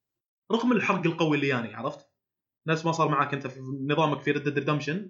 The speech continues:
حرقوا علي وما عندي مشكلة، راح أكمل باللعبة. أنا تقريبًا نفس الشيء في فايكنج، لأن، لأن يا أخي في تفاصيل ممكن إنك تشوفها يعني. ومن اللي شفته لقطات القتال، آه، أحس فعلًا أميل لشغلة إنهم عالجوا المشكلة هذه.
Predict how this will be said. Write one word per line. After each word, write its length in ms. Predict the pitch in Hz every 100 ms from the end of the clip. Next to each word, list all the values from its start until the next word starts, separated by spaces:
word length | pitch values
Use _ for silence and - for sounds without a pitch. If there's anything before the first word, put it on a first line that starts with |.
| _
حرقوا 280 | - 180 156
علي 160 | 147 151
وما 120 | 151
عندي 120 | 147
مشكلة، 200 | 143 131
راح 400 | 127 - 147 147 _ _ _ 156
أكمل 320 | 180 175 156
باللعبة. 340 | 151 139 151
أنا 80 | 208
تقريبًا 260 | 196 208 190
نفس 160 | 196
الشيء 600 | 170 185 165 165 165 160
في 240 | 151 156 147
فايكنج، 380 | 160 151 139
لأن، 300 | 135 143 151 151 _ _ _
لأن 140 | 196 269
يا 40 |
أخي 100 | 262
في 100 | 226
تفاصيل 380 | 220 208 202 185
ممكن 220 | 180 180
إنك 160 | 156 143
تشوفها 340 | - 143 120
يعني. 280 | 107 107 - _ _ _ _ _ _ _
ومن 220 | 156 175
اللي 200 | 226 233
شفته 220 | 226 233 196
لقطات 300 | 190 202 190
القتال، 540 | 190 196 240 262 - _ _ 147
آه، 360 | 151 151 - -
أحس 540 | 156 240 - - -
فعلًا 320 | 196 170 170
أميل 240 | 165 185 156
لشغلة 320 | 160 165 147
إنهم 200 | 147 - - -
عالجوا 280 | 147 135 127
المشكلة 300 | 127 127 110 110
هذه. 160 | -